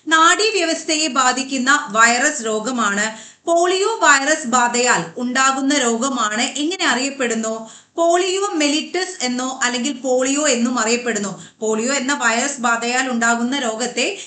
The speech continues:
പോളിയോ മെലിറ്റസ് അല്ലെങ്കിൽ പോളിയോ എന്നറിയപ്പെടുന്നു. പോളിയോ വാക്സിൻ കണ്ടെത്തിയത്, പോളിയോ എന്ന വൈറസ് രോഗത്തിനെതിരെയുള്ള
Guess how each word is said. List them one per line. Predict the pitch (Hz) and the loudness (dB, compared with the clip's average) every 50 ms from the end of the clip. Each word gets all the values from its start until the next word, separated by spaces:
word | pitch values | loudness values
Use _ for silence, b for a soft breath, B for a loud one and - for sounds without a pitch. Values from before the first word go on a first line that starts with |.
| B _ | B _
പോളിയോ | - 277 285 294 302 311 330 359 370 | -6 -2 0 0 0 2 0 0 0
മെലിറ്റസ് | 330 294 269 262 254 208 - 302 381 392 - - 254 | 0 -2 -2 -2 -4 -4 -2 -2 -2 -2 -4 -4 -4
അല്ലെങ്കിൽ | 262 262 269 269 285 370 392 - - - _ | -2 -2 -2 -2 -2 -4 -4 -6 -8 -10 _
പോളിയോ | - 320 330 330 330 339 349 392 427 | -2 0 2 2 2 2 0 2 2
എന്നറിയപ്പെടുന്നു. | 392 302 269 277 285 254 226 240 247 240 - 233 190 185 185 214 208 180 156 - - _ _ _ b b b b b b _ _ _ _ _ - - - | 2 2 4 4 4 4 4 2 0 0 -2 -2 -2 -2 -2 -2 -2 -4 -4 -6 -10 _ _ _ b b b b b b _ _ _ _ _ -8 -2 2
പോളിയോ | 359 359 370 359 370 370 392 427 415 285 | 4 4 6 4 4 4 4 4 2 2
വാക്സിൻ | 269 294 285 294 285 285 - - 349 359 349 - | 6 8 8 8 8 6 0 -2 0 0 0 2
കണ്ടെത്തിയത്, | 285 247 233 233 240 226 233 226 226 220 208 196 220 202 190 - | 2 4 4 4 4 2 2 2 2 2 4 2 2 2 0 0
പോളിയോ | - 233 220 220 226 247 277 | -2 0 2 2 2 2 2
എന്ന | 269 240 240 269 285 | 2 2 4 4 4
വൈറസ് | 262 233 226 233 254 262 - 269 | 4 4 4 4 2 0 0 0
രോഗത്തിനെതിരെയുള്ള | 254 240 240 233 233 269 262 262 233 220 233 254 262 262 247 233 226 240 269 330 B | 0 0 0 0 0 0 0 0 2 4 4 4 4 4 4 4 6 6 6 6 B